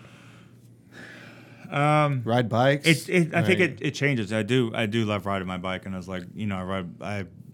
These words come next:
Speaker 1: like riding in the woods behind my house.
Speaker 2: Mm-hmm.
Speaker 1: You know, I had a nice wreck this weekend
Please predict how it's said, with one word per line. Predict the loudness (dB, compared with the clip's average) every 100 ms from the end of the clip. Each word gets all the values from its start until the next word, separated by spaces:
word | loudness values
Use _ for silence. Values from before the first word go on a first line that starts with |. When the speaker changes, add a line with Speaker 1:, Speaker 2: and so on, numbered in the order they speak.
| -10
Speaker 1:
like | -6 -4
riding | -2 -2
in | -2
the |
woods | -4 -8 -8
behind | -12 -10 -10
my | -10
house. | -12 -14 -6
Speaker 2:
Mm-hmm. | -2 -2
Speaker 1:
You |
know, | -4 -6 -12 -20 -18 -10
I |
had | -8
a | -6
nice | -6 -8
wreck | -10 -10 -10 -12 -16
this | -16 -14
weekend | -14 -12 -12 -12 -12